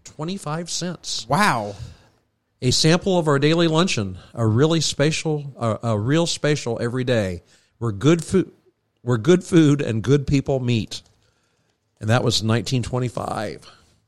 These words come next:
Speaker 2: Wow.
Speaker 1: Okay, nineteen twenty-six, in June of nineteen twenty-six, this is a, uh, little blurb in the paper. The White Fountain Candy and Cigar Store,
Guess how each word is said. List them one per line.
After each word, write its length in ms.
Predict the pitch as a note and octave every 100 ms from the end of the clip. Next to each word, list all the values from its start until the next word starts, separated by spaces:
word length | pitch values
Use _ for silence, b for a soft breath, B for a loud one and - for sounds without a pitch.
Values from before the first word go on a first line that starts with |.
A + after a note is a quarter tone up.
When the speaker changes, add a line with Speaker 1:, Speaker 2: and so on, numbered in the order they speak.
| _
Speaker 2:
Wow. 300 | B2 B2+ B2+ - _ _ _ _ _ _ _ _ _ _ _ _
Speaker 1:
Okay, 420 | E3+ - E3+ C3+ A#2
nineteen 360 | E3+ F#3+ G3+
twenty-six, 640 | - F#3 E3 - E3 - B2+
in 120 | A#2
June 220 | C3+ E3
of 80 | D3
nineteen 300 | C#3 C#3 C3+
twenty-six, 560 | A#2+ B2+ G#2+ C3+ -
this 160 | C3 A2
is 100 | A2+
a, 200 | A2+ A2
uh, 200 | G#2 G2+
little 440 | G2 G#2+ G#2 F#2 - _ _ _ _ _
blurb 340 | A2 B2 B2+ A#2
in 80 | A2
the 80 |
paper. 440 | B2+ A#2 A2+ C#3 C3 b b b b
The 60 | A#2+
White 280 | B2+ D3+ D3
Fountain 280 | D#3 D3
Candy 540 | C3+ D#3 D3 D3+ D#3+ D3
and 120 | A#2+
Cigar 420 | - A#2 C3 C#3
Store, 520 | C#3 - A2+ A#2 C#3+